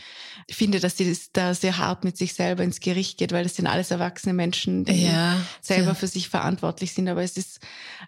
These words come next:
Speaker 1: ein interessanter Punkt, mit dem, glaube ich, viele Menschen im Moment ringen.
Speaker 2: Hm. Ist natürlich schon, hm, viel, wie du sagst, weil das kommt dann sozusagen noch zur, noch mal mehr Verantwortung auf, äh, Menschen zu, die ohnehin schon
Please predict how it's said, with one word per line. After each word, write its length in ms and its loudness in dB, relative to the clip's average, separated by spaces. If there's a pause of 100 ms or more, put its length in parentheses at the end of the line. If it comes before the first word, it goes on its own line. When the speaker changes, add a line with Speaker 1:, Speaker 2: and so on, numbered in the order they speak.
Speaker 1:
ein 120 4
interessanter 520 2
Punkt, 680 -2
mit 200 2
dem, 260 4
glaube 220 0
ich, 120 -2
viele 380 2
Menschen 520 2
im 100 4
Moment 420 2
ringen. 540 2
Speaker 2:
Hm. 420 2 (540)
Ist 140 4
natürlich 440 2
schon, 460 2 (160)
hm, 340 2
viel, 380 2
wie 80 4
du 120 0
sagst, 540 0
weil 460 2
das 220 0 (100)
kommt 280 0
dann 120 2
sozusagen 400 0
noch 140 0
zur, 520 0 (140)
noch 280 2
mal 220 2
mehr 240 2
Verantwortung 880 0 (320)
auf, 420 0
äh, 220 2
Menschen 640 2
zu, 240 2
die 240 -6
ohnehin 460 4
schon 420 2